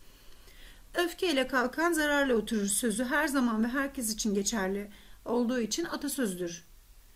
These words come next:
"Kulak kabartmak" sözü ise anlık bir durum bildirir. O yüzden kulak kabartmak bir deyimdir.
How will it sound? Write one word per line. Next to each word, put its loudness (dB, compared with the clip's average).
"Kulak 0
kabartmak" 0
sözü 0
ise -2
anlık 0
bir -2
durum 4
bildirir. 0
O -2
yüzden -2
kulak -2
kabartmak -4
bir -6
deyimdir. -2